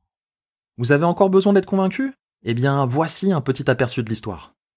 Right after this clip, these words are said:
Prenez une vieille maison abandonnée. Faites passer devant une enfant qui n'a pas, mais alors pas du tout envie de rentrer chez elle faire ses devoirs. Forcément, elle aura envie de l'explorer,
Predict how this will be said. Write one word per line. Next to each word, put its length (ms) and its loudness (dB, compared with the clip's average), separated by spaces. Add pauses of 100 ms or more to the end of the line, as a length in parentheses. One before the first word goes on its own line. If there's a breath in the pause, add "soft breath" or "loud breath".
(1040)
Prenez 600 2
une 200 2
vieille 300 2
maison 340 2
abandonnée. 480 0 (540)
Faites 240 -2
passer 240 0
devant 260 4
une 140 2
enfant 400 -4
qui 160 -6
n'a 140 0
pas, 280 0
mais 120 0
alors 280 -2
pas 300 2
du 200 0
tout 220 0
envie 280 0
de 60 0
rentrer 300 -2
chez 140 -2
elle 220 0
faire 160 -8
ses 120 -2
devoirs. 440 -4 (640)
Forcément, 520 -4 (380)
elle 120 4
aura 160 4
envie 200 2
de 40 -2
l'explorer, 480 -4